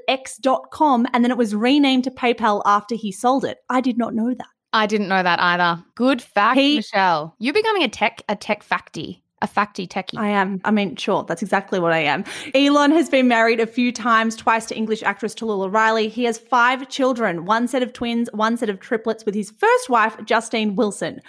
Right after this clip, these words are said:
Speaker 1: Grimes, you probably recognize that name because she's a thirty-two-year-old Canadian singer and musician who is renowned for being, for lack of a better term, extraordinarily quirky.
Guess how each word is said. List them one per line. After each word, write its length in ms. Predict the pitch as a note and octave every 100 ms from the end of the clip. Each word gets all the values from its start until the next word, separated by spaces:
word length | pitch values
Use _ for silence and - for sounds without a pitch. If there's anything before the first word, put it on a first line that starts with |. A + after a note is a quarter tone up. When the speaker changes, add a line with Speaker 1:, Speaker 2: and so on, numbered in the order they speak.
| - - _
Speaker 1:
Grimes, 520 | B3 C4 C#4 D#4 E4+
you 60 | C#4
probably 260 | C4+ A#3+ A#3
recognize 440 | A3 A3+ G3+ F#3
that 220 | A#3 A#3+
name 220 | B3 A#3
because 240 | A3+ A3 A3
she's 220 | A3 G#3+
a 80 | G#3+
thirty-two-year-old 920 | - A#3 A#3+ A3 - B3 A3+ G3+ G3
Canadian 480 | F#3+ G#3 G#3 G#3 F3+
singer 360 | E3+ B3 A#3+ A#3
and 160 | F#3+ F3+
musician 580 | F3 A3 B3 C4 B3 B3 - -
who 60 | C4
is 120 | B3
renowned 400 | A3 A#3+ B3 D4+
for 140 | D#4 C#4
being, 560 | A#3+ A#3 A3 A3 A3 - _ _ _
for 120 | -
lack 220 | A3+ G3+ G3+
of 60 |
a 60 | G3+
better 200 | G3+ G3
term, 460 | F#3+ G3+ F#3+ F#3+ F#3+ _ _ _ -
extraordinarily 1000 | B3 - - C#4 C4+ B3+ A#3 A3 G3+ F#3+
quirky. 600 | - F#3+ F3+ G3 A3